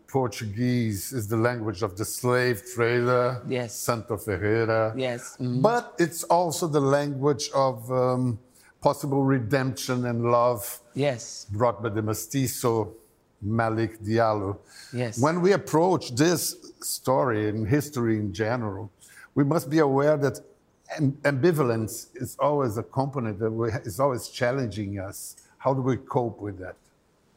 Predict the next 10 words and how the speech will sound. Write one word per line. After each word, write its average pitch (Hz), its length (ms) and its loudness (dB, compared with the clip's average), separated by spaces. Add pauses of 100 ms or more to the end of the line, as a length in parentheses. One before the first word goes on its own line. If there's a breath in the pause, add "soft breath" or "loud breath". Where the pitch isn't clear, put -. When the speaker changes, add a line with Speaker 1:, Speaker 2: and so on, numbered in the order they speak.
(720)
Speaker 2:
Well, 214 540 2 (480)
here's 269 320 2
the 254 80 0
thing 196 260 0
with 151 180 0
history. - 540 -4 (800)
Yes, 170 380 0
ambivalence, 131 840 -4 (140)
absolutely. 131 640 -4 (100)
Ambiguity. 139 840 -2